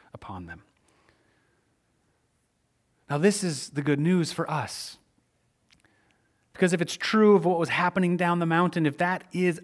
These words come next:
us in some way, shape, or form, if any of us here have split hearts, if we're half-hearted creatures, if we want God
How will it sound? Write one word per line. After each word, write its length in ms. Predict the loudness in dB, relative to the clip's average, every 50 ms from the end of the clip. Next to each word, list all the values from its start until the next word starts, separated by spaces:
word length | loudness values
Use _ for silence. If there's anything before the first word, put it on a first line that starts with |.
| -4
us 340 | 0 2 2 2 0 0 -6
in 80 | -6 -6
some 460 | -6 -4 -4 -2 -2 -2 -4 -6 -8 -10
way, 340 | -6 -2 0 0 0 0 -2
shape, 380 | -2 -6 -4 -2 -2 -2 -2 -2
or 80 | -6
form, 300 | -6 -4 0 0 2 2
if 100 | 2 0 -2
any 220 | -2 -4 -2 -2 -2
of 100 | -2 -2
us 180 | -2 -4 -4
here 220 | -6 -4 -4 -2 -2
have 160 | -2 -4 -6
split 480 | -6 -8 -8 -10 _ -4 -2 -2 -2
hearts, 440 | -4 -4 2 4 4 4 4 2 -2
if 120 | -10 -8 -4
we're 120 | -4 -4
half-hearted 640 | -4 -4 -4 -4 -4 -4 -2 -2 0 0 -2 -4 -8
creatures, 420 | -6 -6 -4 -4 -4 -6 -6 -4 -4
if 140 | -6 -4
we 80 | -4 -2
want 340 | 2 2 2 2 0 -4 -4
God 440 | 2 4 6 6 6 6 4 0